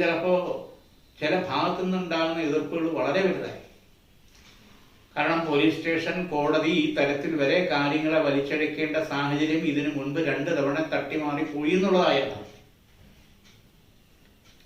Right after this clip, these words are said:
അപ്പോ സംസാരം, സ്വഭാവം, പ്രവൃത്തി, ഇതിൽ നമ്മൾ നിയന്ത്രണം വേണം.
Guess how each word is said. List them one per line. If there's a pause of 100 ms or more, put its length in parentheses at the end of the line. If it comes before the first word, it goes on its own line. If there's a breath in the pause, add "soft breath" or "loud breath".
(160)
അപ്പോ (1040)
സംസാരം, (160)
സ്വഭാവം, (140)
പ്രവൃത്തി, (140)
ഇതിൽ (140)
നമ്മൾ (300)
നിയന്ത്രണം
വേണം.